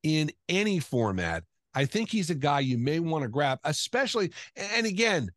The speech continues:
if you have a tight end who's got injury issues or has had injury issues, he's somebody to pick up, you know, and, and, and we speak of tight ends, um, I,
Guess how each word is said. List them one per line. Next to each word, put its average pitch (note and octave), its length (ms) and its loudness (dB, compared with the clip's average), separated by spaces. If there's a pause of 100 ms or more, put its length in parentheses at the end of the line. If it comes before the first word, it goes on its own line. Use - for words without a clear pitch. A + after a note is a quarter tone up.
(500)
if D#3 160 0
you G3 100 2
have A#3+ 100 4
a G#3+ 40 0
tight G#3 320 0
end G3+ 240 0
who's D#3+ 300 2
got D#3 300 0
injury G3+ 540 0
issues F#3 420 0
or C#3+ 240 0
has C#3 120 0
had F3 280 0
injury C#3 500 0
issues, F2 460 -6 (420)
he's E3 180 0
somebody D3 380 2
to A2+ 80 0
pick A2+ 320 -2
up, B2 220 0 (240)
you C3 120 0
know, C3+ 180 0
and, C3 140 -4
and, B2+ 220 -2
and B2 220 -2
we A#2+ 80 0
speak E3+ 260 -4
of B2 80 -2
tight C3+ 260 0
ends, C3 360 0 (280)
um, A#2 380 -2
I, - 220 -6